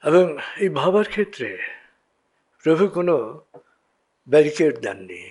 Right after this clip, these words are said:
কোনো সীমাবদ্ধতা দেননি। কারণ মানুষকে তিনি তার খলিফা, তার প্রতিনিধি বানিয়েছেন। আমরাও যখন কাউকে প্রতিনিধি মনোনীত করি,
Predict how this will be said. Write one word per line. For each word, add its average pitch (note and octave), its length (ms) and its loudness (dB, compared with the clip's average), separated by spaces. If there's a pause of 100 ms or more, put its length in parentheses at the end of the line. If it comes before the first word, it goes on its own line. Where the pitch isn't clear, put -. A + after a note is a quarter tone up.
কোনো C#3 160 -4
সীমাবদ্ধতা A#2+ 760 -6
দেননি। - 460 -18 (2250)
কারণ C#3+ 300 4 (500)
মানুষকে C3+ 720 -2
তিনি C#3 280 -8
তার C3 260 -4
খলিফা, C#3 440 -6
তার A#2 180 -8
প্রতিনিধি B2+ 640 -10
বানিয়েছেন। F#2+ 680 -20 (1700)
আমরাও E3 400 4
যখন F3+ 300 2
কাউকে E3+ 340 0
প্রতিনিধি D3+ 1000 -6
মনোনীত C#3+ 440 -4
করি, C3 400 -8